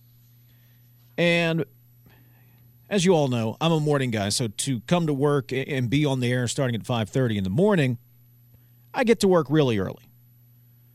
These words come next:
which means I'm listening to the overnight show where, you know, that's, uh, that's the crazy show, right?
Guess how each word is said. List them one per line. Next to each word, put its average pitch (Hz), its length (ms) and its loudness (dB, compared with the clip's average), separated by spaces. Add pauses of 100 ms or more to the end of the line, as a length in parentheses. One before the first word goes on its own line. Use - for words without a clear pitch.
(180)
which 170 180 -4
means 175 220 2
I'm 185 160 2
listening 165 460 2
to 131 100 -4
the 135 140 4
overnight 147 400 2
show 127 340 2
where, 123 180 0
you 117 140 -2
know, 104 100 0
that's, 117 220 -2
uh, 190 160 4
that's 208 280 2
the - 60 -4
crazy 139 380 2
show, 92 260 -4 (160)
right? 127 280 -2